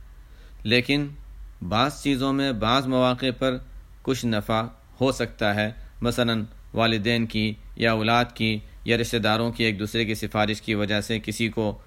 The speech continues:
ہو سکتا ہے سزا میں تخفیف کر دی جائے، ہو سکتا ہے کہ جنت کے ایک نچلے درجے میں ہو، اوپر درجے میں پہنچا دیا جائے،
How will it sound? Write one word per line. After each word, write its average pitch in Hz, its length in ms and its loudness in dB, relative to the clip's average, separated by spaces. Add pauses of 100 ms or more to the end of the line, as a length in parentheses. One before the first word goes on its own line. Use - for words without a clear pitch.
(120)
ہو 160 100 4
سکتا 139 280 -2
ہے 131 80 4
سزا 117 280 -2
میں 117 120 -2
تخفیف 113 380 -4
کر 113 140 0
دی 104 140 0
جائے، 104 220 2 (340)
ہو 160 100 6
سکتا 147 360 2
ہے 143 140 4
کہ 135 120 0
جنت 123 360 2
کے 135 80 2
ایک 123 180 4
نچلے 120 340 0
درجے 117 280 0
میں 117 120 0
ہو، 120 60 2
اوپر 117 320 2
درجے 110 260 2
میں 113 100 0
پہنچا 110 340 4
دیا 110 200 0
جائے، 110 240 2